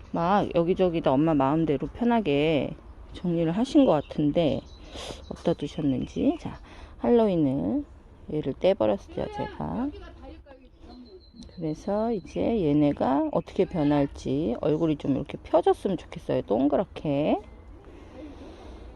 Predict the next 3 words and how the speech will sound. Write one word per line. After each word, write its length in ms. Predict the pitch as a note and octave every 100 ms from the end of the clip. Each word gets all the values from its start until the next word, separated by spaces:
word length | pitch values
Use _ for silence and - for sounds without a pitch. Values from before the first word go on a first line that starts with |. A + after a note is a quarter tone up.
| - - - -
자, 1120 | - - A#3+ A#3 A3+ F#3+ E3+ E3+ F3 D3+ F3+ E3+
그리고, 960 | - G#3 G#3+ A#3+ A#3 G3 F#3+ G3 G3 F#3+
에이쿠, 880 | A#3 - - - E3+ D3 D3 D#3+ D#3+